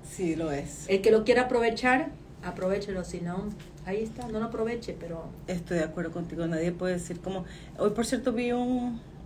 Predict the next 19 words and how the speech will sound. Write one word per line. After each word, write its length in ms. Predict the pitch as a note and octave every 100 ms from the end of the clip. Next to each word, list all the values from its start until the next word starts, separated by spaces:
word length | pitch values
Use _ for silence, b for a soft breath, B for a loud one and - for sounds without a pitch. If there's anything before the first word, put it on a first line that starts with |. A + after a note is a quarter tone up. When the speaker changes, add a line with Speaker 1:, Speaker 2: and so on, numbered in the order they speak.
| -
Speaker 1:
una 160 | G#3+ A3
imagen 420 | A3+ G#3+ A3 A3+
en 120 | G3+
internet 480 | A3 A3+ F3 D3+ D3+
que 80 | F#3
decía 320 | F3 E3+ F#3+
algo 180 | F3+ F3+
así 160 | F#3+ G#3
como 260 | G#3 G3+ F#3
con 200 | F3 E3
una 140 | F#3
persona 320 | G3+ - F3
sin 200 | - G#3
un 160 | F#3+ G3
brazo 400 | F3 E3 - -
y 80 | F3+
sin 180 | E3+ E3+
una 180 | F3+ F#3
pierna 380 | F3 D#3 E3+